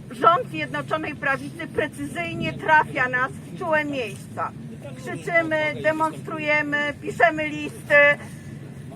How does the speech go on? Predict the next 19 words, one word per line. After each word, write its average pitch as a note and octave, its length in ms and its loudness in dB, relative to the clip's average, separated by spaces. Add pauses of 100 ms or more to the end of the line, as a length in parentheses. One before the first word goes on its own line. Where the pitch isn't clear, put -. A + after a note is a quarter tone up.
(160)
składamy D#4+ 520 8
skargi, C#4 640 4
próbujemy E4 600 2
zabijać D#4 640 2
śmiechem, C4+ 680 0 (440)
ucinamy E4+ 520 2
smokowi D#4 580 0
głowy, C4+ 480 4 (560)
a D4+ 80 8
w - 100 -4
to E4 140 8
miejsce E4 640 6 (140)
wciąż E4 320 8
wyrastają D4+ 760 4
nowe. B3+ 420 6 (160)
Misiewicze, E4 920 2
Mejzy, D#4 600 2 (100)
Kępy, D4+ 500 4 (560)
Piebiaki, D#4+ 680 4